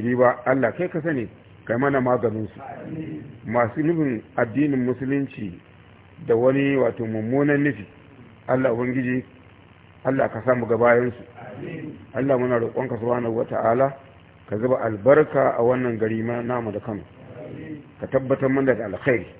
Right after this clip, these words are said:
Yan kasuwan mu Allah ya masu buɗi na alkhairi.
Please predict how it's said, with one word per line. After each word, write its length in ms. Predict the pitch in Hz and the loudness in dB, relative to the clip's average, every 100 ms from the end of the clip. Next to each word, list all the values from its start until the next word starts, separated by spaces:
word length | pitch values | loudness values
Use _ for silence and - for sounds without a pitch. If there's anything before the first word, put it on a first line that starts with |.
| - - 139 151 147 - | -20 -18 -16 -14 -14 -4
Yan 180 | 127 143 | 0 2
kasuwan 400 | 139 117 131 127 | 2 0 0 0
mu 60 | 127 | 0
Allah 260 | 127 131 113 | 0 2 0
ya 60 | 104 | 0
masu 280 | 131 - 107 95 | -4 -6 -10 -4
buɗi 320 | 139 156 123 - - 123 | -2 -2 -2 -14 -14 -6
na 140 | 127 | -4
alkhairi. 360 | 107 - 117 | -2 0 -2